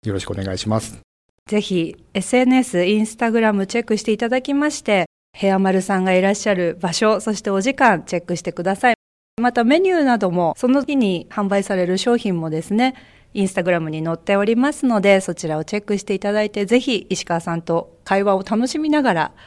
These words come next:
Speaker 2: お買い物楽しんでいただきたいと思います。本日は鮮魚の移動販売を行っていらっしゃいます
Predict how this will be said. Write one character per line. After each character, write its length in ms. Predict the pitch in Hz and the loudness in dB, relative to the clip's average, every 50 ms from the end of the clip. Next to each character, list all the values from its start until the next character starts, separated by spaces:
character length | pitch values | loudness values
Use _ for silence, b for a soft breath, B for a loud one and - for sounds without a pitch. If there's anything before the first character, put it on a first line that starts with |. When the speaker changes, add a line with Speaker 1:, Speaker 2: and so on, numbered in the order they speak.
| B | B
Speaker 2:
お 60 | B 165 | B -6
買 180 | - 160 156 | -4 -4 -4
い 20 | 156 | -2
物 220 | 160 165 165 170 | -4 -4 -6 -6
楽 240 | - 175 170 175 175 | -4 -4 -4 -4 -4
し 120 | - - 185 | -4 -4 -4
ん 40 | |
で 80 | 170 175 | -4 -4
い 40 | 170 | -4
た 120 | - 175 | -4 -4
だ 120 | 170 180 175 | -4 -4 -6
き 80 | - | -8
た 160 | - - 190 | -8 -6 -6
い 60 | 185 180 | -6 -4
と 160 | - 185 175 | -4 -6 -6
思 140 | 170 175 175 | -6 -6 -6
い 60 | 170 | -4
ま 180 | 175 185 202 | 0 0 0
す。 100 | 196 - - _ _ _ _ _ _ _ _ _ - | -2 -2 -8 _ _ _ _ _ _ _ _ _ -2
本 140 | - 233 220 | 0 0 0
日 220 | 214 202 - - | 0 -2 -2 0
は 320 | 196 190 202 202 190 180 - - | 2 4 6 6 6 4 0 -10
鮮 280 | - - - 277 277 262 | -6 0 2 2 2 2
魚 140 | 220 208 202 | 2 0 0
の 260 | 208 214 226 - - | 2 2 0 0 -2
移 80 | - 165 | -4 -2
動 160 | 165 220 233 | 0 2 2
販 220 | 240 254 277 262 226 | 2 2 2 2 4
売 180 | 202 180 185 | 4 4 6
を 140 | 185 180 165 | 6 4 4
行 100 | 170 170 | 2 -2
っ 180 | 165 170 160 - | -4 -4 -4 -4
て 120 | - 165 | -2 -2
い 40 | 165 | -2
ら 100 | 175 170 | -2 -4
っ 40 | 170 | -4
し 80 | - | -4
ゃ 80 | 180 170 | -4 -4
い 60 | 165 | 0
ま 160 | 165 175 190 | 0 0 0
す 100 | - - | -2 -6